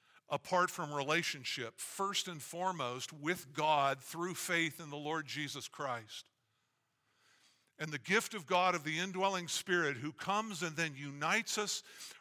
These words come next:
reconciles us to God. We have been joined through faith in Christ's sacrifice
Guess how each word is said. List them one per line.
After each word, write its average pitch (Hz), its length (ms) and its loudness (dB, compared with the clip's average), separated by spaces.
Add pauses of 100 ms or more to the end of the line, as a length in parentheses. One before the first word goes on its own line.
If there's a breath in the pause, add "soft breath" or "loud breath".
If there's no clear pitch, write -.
(180)
reconciles 196 840 4
us 185 160 0
to - 140 -6
God. 165 400 6
We 147 100 -4
have 147 120 -4
been 135 180 -6
joined 180 420 -2
through 170 200 -8
faith 190 360 2
in 151 100 -8
Christ's 170 380 -2
sacrifice 180 760 0